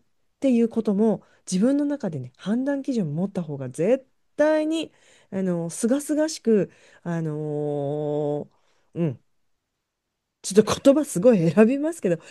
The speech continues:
うん、うまくいきます。うん、なんです。なので、私の場合ですけれども、まあ、まあ、まず第一印象ね。うん、タイプとかそういうことではなくて、第一印象とか、あと声とか、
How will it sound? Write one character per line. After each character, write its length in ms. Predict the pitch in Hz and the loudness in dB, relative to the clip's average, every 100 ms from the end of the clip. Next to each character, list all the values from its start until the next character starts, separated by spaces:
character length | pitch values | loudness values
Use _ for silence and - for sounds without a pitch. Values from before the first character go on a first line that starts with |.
| - | -4
う 80 | 196 | -4
ん、 60 | 185 | 0
う 100 | 269 | 2
ま 120 | 392 | 2
く 100 | 359 | 2
い 60 | 175 | 0
き 80 | 240 | 2
ま 120 | 320 | 0
す。 160 | - _ _ | -4 _ _
う 80 | - | -6
ん、 120 | 165 - _ - | -6 -6 _ -4
な 120 | 220 | 0
ん 60 | 269 | 0
で 80 | 151 | -2
す。 120 | - _ _ _ _ - | -8 _ _ _ _ -4
な 100 | 214 | 0
の 140 | 254 | 2
で、 220 | 190 175 - _ _ - | 2 -2 -4 _ _ -8
私 320 | 165 269 302 | -4 -4 -2
の 120 | 311 | -2
場 120 | 302 302 | 0 0
合 120 | 294 | 0
で 100 | 285 | -4
す 100 | - | -4
け 100 | 160 | -6
れ 60 | |
ど 80 | 139 | -4
も、 220 | 180 165 _ _ - | -4 -4 _ _ -10
ま 100 | 143 | -10
あ、 40 | _ _ _ _ _ - | _ _ _ _ _ -2
ま 100 | 254 | 2
あ、 40 | |
ま 200 | 220 240 | 4 4
ず 60 | 214 | 4
第 240 | 175 185 | 2 2
一 120 | 247 294 | 0 0
印 100 | 285 | -2
象 160 | 170 | -2
ね。 200 | 170 285 _ _ _ | -4 -6 _ _ _
う 80 | 160 | -8
ん、 140 | 151 143 156 | -8 -8 -12
タ 200 | - 269 | -2 0
イ 60 | 330 | 0
プ 100 | 220 | -2
と 100 | 165 | -4
か 100 | 139 | -4
そ 160 | - | -2
う 20 | 226 | -2
い 20 | |
う 20 | |
こ 100 | 269 | -2
と 120 | 254 | -4
で 100 | 226 | -4
は 80 | 156 | -4
な 120 | 151 | -6
く 80 | 156 | -8
て、 140 | 160 139 _ - | -8 -10 _ -10
第 460 | 175 170 220 330 | -4 -2 0 0
一 180 | 359 - | -2 -2
印 180 | 359 359 | -6 -4
象 220 | 359 170 | -6 -8
と 120 | 139 | -8
か、 260 | - 180 156 _ _ - | -8 -8 -8 _ _ -16
あ 80 | - | -12
と 120 | 143 | -12
声 480 | - - 359 339 220 | -12 -4 0 2 0
と 140 | 143 | -4
か、 260 | 156 175 | -6 -6